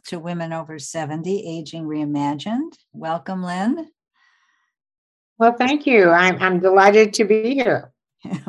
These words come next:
Speaker 1: Wonderful. Lynn O'Neill is seventy-eight and she lives in Dallas, Texas. Lynn and I met while we were instructors for a leading entrepreneurial education program. Born Linda Jones to a mother who suffered from schizophrenia,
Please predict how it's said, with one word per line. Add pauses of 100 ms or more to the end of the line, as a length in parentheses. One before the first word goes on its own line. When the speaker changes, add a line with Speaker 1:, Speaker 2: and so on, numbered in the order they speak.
(260)
Speaker 1:
Wonderful. (540)
Lynn
O'Neill
is
seventy-eight
and
she
lives
in
Dallas,
Texas. (440)
Lynn
and
I
met
while
we
were
instructors
for
a
leading
entrepreneurial
education
program. (640)
Born
Linda
Jones
to
a
mother
who
suffered
from
schizophrenia,